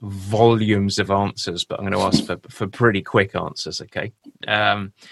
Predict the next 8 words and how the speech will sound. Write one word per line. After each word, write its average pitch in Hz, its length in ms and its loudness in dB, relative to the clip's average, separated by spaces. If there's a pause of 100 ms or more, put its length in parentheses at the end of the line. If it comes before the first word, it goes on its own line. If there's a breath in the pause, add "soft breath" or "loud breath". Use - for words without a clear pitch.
(340 loud breath)
he-, - 140 -6
here's 165 260 0
the 143 80 -6
first 123 420 0
one. 98 200 -2 (800 loud breath)
How 202 320 -2
important 139 800 2 (200)
is 110 280 4